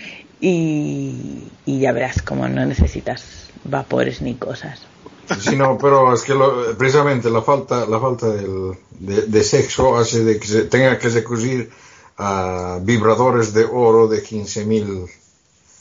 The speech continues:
Speaker 2: dólares.
Speaker 1: ¿Tiene, tiene un vibrador de oro?
Speaker 2: Sí, ¿no?
Speaker 1: Pues mira, el mío es de silicona, me costó veinticinco euros y funciona maravillosamente.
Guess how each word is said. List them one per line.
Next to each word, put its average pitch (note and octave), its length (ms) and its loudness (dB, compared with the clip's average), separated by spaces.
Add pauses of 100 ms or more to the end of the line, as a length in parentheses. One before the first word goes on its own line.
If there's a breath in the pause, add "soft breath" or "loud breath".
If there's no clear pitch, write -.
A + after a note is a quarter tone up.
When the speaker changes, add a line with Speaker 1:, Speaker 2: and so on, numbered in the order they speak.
(180)
Speaker 2:
dólares. F2+ 760 -4 (160)
Speaker 1:
¿Tiene, D#3+ 220 -8 (120)
tiene D#3+ 200 -8
un F3 80 -8
vibrador G3+ 420 -4
de D#3+ 180 -6
oro? F#3 380 -10 (840)
Speaker 2:
Sí, F#4 280 6
¿no? C4+ 100 0 (920)
Speaker 1:
Pues F#3+ 160 -8
mira, F#3+ 200 -2
el E3 80 -6
mío E3 180 -2
es - 360 -8
de F3 160 -8
silicona, F3 640 -4
me A3 120 -6
costó E3 320 -6
veinticinco F#3+ 720 0
euros F3+ 500 0
y F#3+ 40 -6
funciona E3 500 -10
maravillosamente. C#3+ 1080 -12